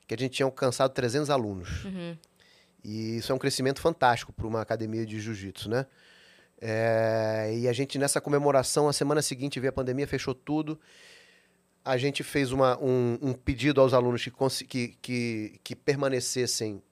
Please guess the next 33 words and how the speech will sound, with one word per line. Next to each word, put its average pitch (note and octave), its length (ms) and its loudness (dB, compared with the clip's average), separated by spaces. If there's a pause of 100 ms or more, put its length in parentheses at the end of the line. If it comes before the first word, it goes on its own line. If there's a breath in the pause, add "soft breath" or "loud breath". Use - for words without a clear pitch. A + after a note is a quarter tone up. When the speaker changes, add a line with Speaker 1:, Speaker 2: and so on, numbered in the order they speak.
Speaker 1:
é, G2+ 540 -4 (500 soft breath)
com A#2+ 120 0
a - 20 4
mensalidade, A#2+ 680 4
a A2+ 40 0
gente C3 360 -2
fa-, - 340 -2
faria C3+ 300 0
da, C#3+ 80 2
que - 180 -4
aquela C#3 240 0
mensalidade C3+ 560 0
seria, C#3+ 460 2 (140)
<clears throat> - 240 -4 (960)
ficaria A#2+ 360 2
ali A#2+ 80 -2
de A#2+ 100 -6
crédito A#2+ 440 4
pra A#2 140 2
eles G#2+ 340 -6 (340 soft breath)
usarem A#2+ 460 4
Speaker 2:
Top. - 140 -8
Speaker 1:
da B2+ 80 2
maneira B2+ 260 2
como C3+ 180 -2
eles B2+ 140 -2
quisessem B2 440 2
usar A2+ 320 0 (380 soft breath)
quando A#2 160 -2
a - 20 0
gente A#2+ 200 -2
reabrisse, A2+ 640 -2 (280 soft breath)
né? A#2 200 -4